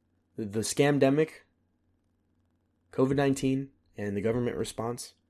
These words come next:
which, by the way, I am still writing a paper on it, and I am going to publish it one day. The impact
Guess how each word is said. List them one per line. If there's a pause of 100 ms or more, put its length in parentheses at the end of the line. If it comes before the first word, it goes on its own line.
(120)
which,
by
the
way, (100)
I
am (800)
still
writing
a
paper
on
it, (180)
and
I
am
going
to
publish
it
one
day. (2000)
The
impact